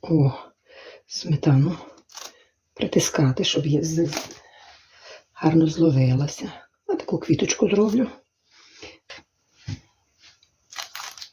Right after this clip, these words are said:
Покажу вам, як я украсила. Тільки скажу вам, що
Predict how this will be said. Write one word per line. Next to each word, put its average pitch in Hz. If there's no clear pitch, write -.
Покажу 220
вам, 208
як 175
я 165
украсила. 135
Тільки -
скажу 190
вам, 180
що 156